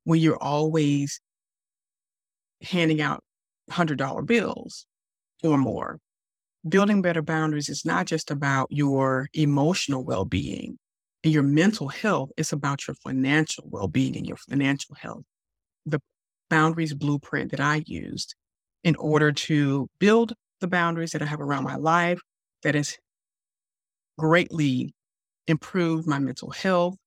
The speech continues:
that has greatly improved my bank account, that has greatly improved my physical health, because I'm no longer feeling burnt out,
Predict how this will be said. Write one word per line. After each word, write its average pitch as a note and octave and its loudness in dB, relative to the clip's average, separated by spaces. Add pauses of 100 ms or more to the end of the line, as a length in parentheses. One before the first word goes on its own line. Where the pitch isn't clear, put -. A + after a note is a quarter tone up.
(440)
that D3+ 0
has C#3 -2
greatly D#3 2
improved C#3+ -2
my A#2+ -4 (100)
bank D#3 2
account, D#3 -2 (440)
that E3 2
has C#3+ 2
greatly D#3 2 (120)
improved D#3+ 0
my C3+ -2
physical G3+ -4
health, G#3+ 0 (600)
because D#3 -2
I'm C#3+ 4
no C#3 4
longer C#3 0
feeling - -8
burnt B2 -4
out, F#3 0